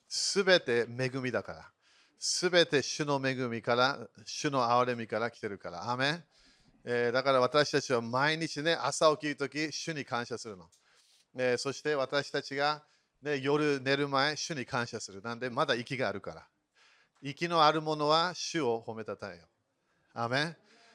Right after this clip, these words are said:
そしてこの季節は主は何をしようとしているか、私たちの言葉をチェンジしようとしている。聖霊様の油注ぎは何が変わるか、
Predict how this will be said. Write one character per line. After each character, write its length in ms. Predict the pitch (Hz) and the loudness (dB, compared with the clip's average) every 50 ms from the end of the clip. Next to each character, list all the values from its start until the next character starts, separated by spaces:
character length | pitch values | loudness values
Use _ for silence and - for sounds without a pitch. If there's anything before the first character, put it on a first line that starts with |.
| _ _ _ _ _ _ - | _ _ _ _ _ _ -10
そ 60 | 139 | -8
し 80 | 131 - | -8 -6
て 80 | 143 | -8
こ 160 | - - 160 156 | -4 -4 -2 0
の 100 | 151 139 | 0 -2
季 140 | - - | -2 -2
節 300 | - 202 196 180 - - | 0 0 0 0 0 0
は 120 | 143 127 123 | 2 2 0
主 180 | - - 160 | 0 -2 0
は 120 | 151 139 131 | 0 0 2
何 320 | 123 127 135 147 160 170 | 2 0 0 0 0 0
を 80 | 170 156 | -2 -2
し 100 | - - | -2 0
よ 100 | 185 170 | 0 0
う 40 | - | 0
と 100 | 143 123 | -2 -4
し 80 | - | -4
て 60 | - | -4
い 40 | 120 | -6
る 60 | 113 | -2
か、 120 | - 127 113 | 0 0 2
私 340 | 113 123 - 147 147 - - | 2 2 2 0 0 0 0
た 140 | 165 151 | -2 -2
ち 120 | - - 139 | -2 -2 -4
の 160 | 127 117 113 | -4 -4 -4
言 420 | - - - - 190 - 196 175 | -4 -8 -6 -6 -2 0 0 0
葉 200 | 127 127 120 120 | 2 4 4 4
を 80 | 143 143 | 2 2
チ 160 | - - 147 | -2 -4 -6
ェ 60 | 131 | -6
ン 40 | 123 | -6
ジ 120 | 113 113 - | -8 -12 -8
し 100 | - 131 | -6 -6
よ 60 | 113 | -6
う 20 | |
と 100 | 104 101 | -6 -8
し 80 | - - | -12 -12
て 60 | 92 | -16
い 40 | 85 | -18
る。 40 | 80 _ _ _ _ _ _ _ _ _ _ _ _ _ _ _ _ - | -18 _ _ _ _ _ _ _ _ _ _ _ _ _ _ _ _ -6
聖 340 | - - - 170 170 175 160 | -4 0 2 4 4 4 4
霊 200 | 170 170 165 151 | 4 4 2 2
様 340 | - 160 151 147 143 139 | 2 0 0 2 0 0
の 240 | 143 160 180 165 - - | 2 2 0 0 2 0
油 380 | 120 135 143 165 175 170 160 | 0 0 2 4 4 4 4
注 120 | - - 160 - 156 143 | 4 2 -4 -4 -6 -6
ぎ 120 | 123 120 | -4 -2
は 120 | 110 110 107 | -4 -4 -4
何 440 | 110 113 123 135 151 165 175 175 | -6 -8 -8 -8 -8 -8 -8 -10
が 200 | 175 175 170 160 - - | -6 -6 -6 -6 -4 0
変 100 | 165 156 | 4 4
わ 80 | 156 151 | 4 4
る 100 | 143 135 | 2 -2
か、 260 | - 151 151 151 143 | -2 0 -2 -2 -2